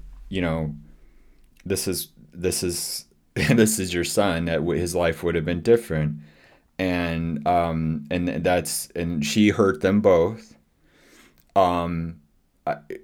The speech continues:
you know, her justifications are her justifications. Um,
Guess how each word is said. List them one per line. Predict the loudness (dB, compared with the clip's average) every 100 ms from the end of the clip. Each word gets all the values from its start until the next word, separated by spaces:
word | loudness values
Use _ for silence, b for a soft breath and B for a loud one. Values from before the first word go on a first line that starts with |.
| -4
you | 0
know, | 0 0
her | 0 2
justifications | 2 2 0 -6 -2 0 0 0 -2 0
are | 2
her | 2 0
justifications. | 0 0 0 -6 -6 -6 -4 -2 -2 -4 -4 -8 -14 b b b b b 0
Um, | 2 0 -2 -4 -6 -8